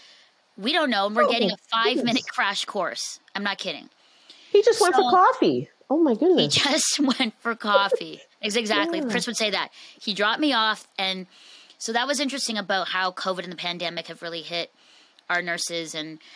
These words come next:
Speaker 1: so from Sunday, Monday, w-, he's doing that. And I'm not feeling great. It, it felt like I was doing better, and I wasn't feeling great.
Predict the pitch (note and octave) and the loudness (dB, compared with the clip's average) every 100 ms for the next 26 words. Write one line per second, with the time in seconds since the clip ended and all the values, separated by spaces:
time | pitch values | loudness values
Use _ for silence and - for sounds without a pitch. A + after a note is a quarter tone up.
0 | - - - - A3 G#3+ A3 G3 G3 F#3+ | -20 -20 -8 -2 -2 -2 0 0 0 -6
1 | - - - - A#3 B3 B3 A#3+ A#3 A3+ | -12 -8 -6 -4 -2 0 0 0 -2 -4
2 | A#3 A3 _ _ _ _ F#3+ G3 G3+ G3+ | -6 -10 _ _ _ _ -10 -4 -4 -4
3 | G3+ F3+ E3 E3 E3 E3 E3 _ _ _ | -6 -4 -4 -4 -6 -8 -12 _ _ _
4 | _ _ _ - - - A#3 G3 - E3+ | _ _ _ -20 -18 -12 -6 -6 -6 -6
5 | E3+ D#3+ C#3+ A#2 _ F3+ E3+ E3 E3+ E3+ | -4 -4 -6 -8 _ -8 -6 -6 -8 -16
6 | - _ - F3+ F#3 F#3+ F#3 F3+ F3 - | -20 _ -4 -2 -2 -4 -4 -4 -4 -8
7 | - _ - F3+ F3 F3 E3+ E3 - _ | -20 _ -10 -6 -4 -4 -6 -8 -16 _
8 | _ - E3 D#3+ E3 D#3+ F#3 - F3+ - | _ -20 -18 -12 -6 -4 -6 -8 -12 -10
9 | F#3 - F#3+ F#3+ G3+ G3 F#3 F3+ - F3+ | -10 -6 -4 -4 -6 -6 -6 -8 -8 -8
10 | E3 D#3 D#3 D#3 - _ - - _ _ | -6 -6 -6 -8 -12 _ -20 -20 _ _
11 | F3+ E3+ E3+ E3+ D#3+ D3 - E3+ D#3 D#3 | -6 -6 -4 -6 -6 -10 -12 -12 -12 -14
12 | - D3+ | -12 -12